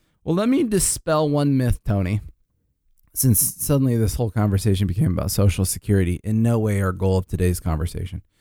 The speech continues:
The, um, you know what's funny is on page two of people's Social Security statement, at the bottom of it,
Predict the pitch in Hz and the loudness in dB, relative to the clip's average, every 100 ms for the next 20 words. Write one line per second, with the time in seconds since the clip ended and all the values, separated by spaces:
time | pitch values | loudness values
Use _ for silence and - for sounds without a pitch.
0 | _ _ _ _ 127 139 139 127 117 107 | _ _ _ _ -4 0 0 0 0 -2
1 | 90 - _ _ _ _ _ _ _ _ | -4 -10 _ _ _ _ _ _ _ _
2 | _ 190 240 - 170 160 135 123 135 120 | _ -2 0 0 -2 0 0 0 0 0
3 | 139 175 151 - 160 151 113 - 147 131 | 0 0 -2 -2 0 0 -2 -4 -2 -2
4 | - 135 110 127 - 120 120 120 123 - | 0 0 0 0 -2 -2 0 0 0 0
5 | 139 139 135 101 92 101 107 120 127 127 | 0 2 0 0 0 0 2 0 0 -2
6 | 143 | -6